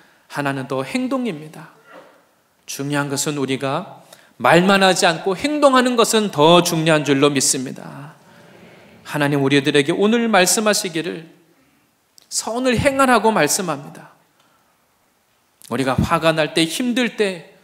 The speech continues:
무슨 행동을 하느냐 중요합니다.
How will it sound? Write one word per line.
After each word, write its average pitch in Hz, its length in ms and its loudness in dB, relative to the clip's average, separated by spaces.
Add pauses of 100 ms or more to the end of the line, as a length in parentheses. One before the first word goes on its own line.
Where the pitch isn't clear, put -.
(280)
무슨 220 400 -4
행동을 247 480 2
하느냐 165 560 -6 (360)
중요합니다. 147 880 -6